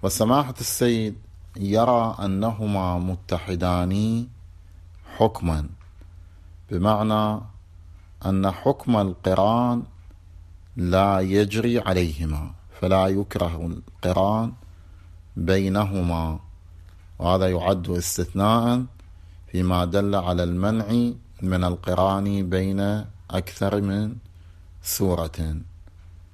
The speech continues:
هذا المبحث الأول، أنه ال-، طبعًا خلافًا للمتأخرين كما سيتضح، متأخري علمائنا قالوا لا، آه،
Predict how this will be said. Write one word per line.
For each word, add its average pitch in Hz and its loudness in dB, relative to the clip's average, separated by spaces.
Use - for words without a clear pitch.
هذا 156 6
المبحث 127 -2
الأول، 78 -6
أنه 95 0
ال-، 92 -2
طبعًا 110 2
خلافًا 143 2
للمتأخرين 82 -2
كما 82 -4
سيتضح، 76 -12
متأخري 101 0
علمائنا 101 0
قالوا 139 2
لا، 92 -2
آه، - -14